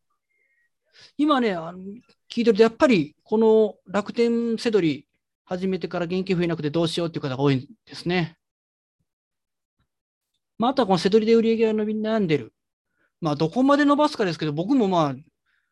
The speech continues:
もっと伸ばしたいなっていうところで悩んでるのは一緒なんですけど、まあ、大体、そうですね、十万、二十万ぐらい、月賞ですね。で、五十万の壁があって、百万の壁があっ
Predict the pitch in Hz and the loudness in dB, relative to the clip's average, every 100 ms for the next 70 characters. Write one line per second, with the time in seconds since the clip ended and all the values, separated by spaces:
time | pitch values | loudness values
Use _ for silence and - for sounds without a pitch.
0 | _ _ 170 220 190 170 196 190 214 175 | _ _ -4 -2 -2 -2 -2 -2 -2 0
1 | 165 160 147 143 170 196 165 143 135 139 | -2 -4 -6 -2 -2 -2 -4 -4 -6 -8
2 | 165 147 139 131 127 123 _ _ _ _ | -4 -4 -6 -12 -14 -14 _ _ _ _
3 | _ - 190 262 294 302 302 294 233 _ | _ -6 2 4 6 6 6 4 2 _
4 | _ _ _ _ _ - - - - _ | _ _ _ _ _ -20 -20 -20 -20 _
5 | - 185 165 151 202 226 226 220 220 202 | -4 -2 -2 0 2 4 4 2 0 2
6 | 220 220 220 214 202 156 113 _ _ _ | 0 2 0 0 0 -2 -4 _ _ _
7 | _ 165 151 185 139 160 170 160 _ _ | _ -6 -2 -2 -2 -4 -4 -6 _ _
8 | _ _ _ _ _ _ - 175 202 233 | _ _ _ _ _ _ -6 0 2 4
9 | 269 240 202 180 170 170 - 175 180 175 | 2 0 0 -2 -4 -6 -4 -4 -2 0
10 | 156 147 156 160 185 170 156 151 160 151 | -2 -4 -8 -8 -4 -4 -4 -4 -6 -6
11 | 139 | -8